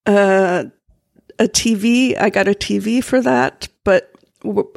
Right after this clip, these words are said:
I also needed a way to power the T V. And my brother had turned me on to these, like, portable power stations.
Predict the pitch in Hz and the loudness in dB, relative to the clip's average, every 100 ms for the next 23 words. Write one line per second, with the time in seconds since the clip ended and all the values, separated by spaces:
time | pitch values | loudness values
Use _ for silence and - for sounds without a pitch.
0 | _ 214 202 214 - 208 196 196 185 180 | _ 2 4 2 0 0 2 2 0 2
1 | 180 185 - - 220 202 196 175 - - | 2 0 -2 -4 0 2 2 0 -4 -6
2 | 185 - 170 170 - - - - _ 196 | -4 -2 -2 -4 -8 -20 -20 -20 _ 0
3 | 196 185 185 180 202 233 208 190 165 - | 2 2 0 0 2 2 4 2 0 -2
4 | 185 185 185 180 180 185 - 185 180 175 | -2 0 -2 -2 -2 -4 -4 -2 -2 -2
5 | 175 - 185 180 190 - - 208 240 196 | -6 -4 -2 -2 -2 -6 -6 -4 0 0
6 | - - 185 196 - - - 294 | -2 -2 -2 -4 -4 -4 -4 -6